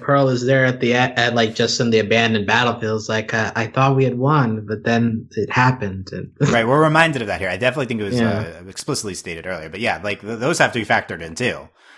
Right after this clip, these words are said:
Speaker 2: Um, so there's a lot of stuff here. This is, I think this is a,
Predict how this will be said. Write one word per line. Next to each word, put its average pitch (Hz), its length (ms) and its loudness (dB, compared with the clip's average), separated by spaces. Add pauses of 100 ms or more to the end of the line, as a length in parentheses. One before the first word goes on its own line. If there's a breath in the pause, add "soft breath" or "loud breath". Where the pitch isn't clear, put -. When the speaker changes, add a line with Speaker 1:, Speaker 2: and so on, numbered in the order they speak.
(180 soft breath)
Speaker 2:
Um, 90 240 -6
so 101 80 -6
there's 247 120 0
a 277 40 4
lot 240 160 6
of 156 60 2
stuff 131 260 4
here. 90 180 -4
This 170 200 0
is, 170 60 -4
I 139 120 4
think 180 160 2
this 160 160 2
is 143 140 -2
a, 123 120 -2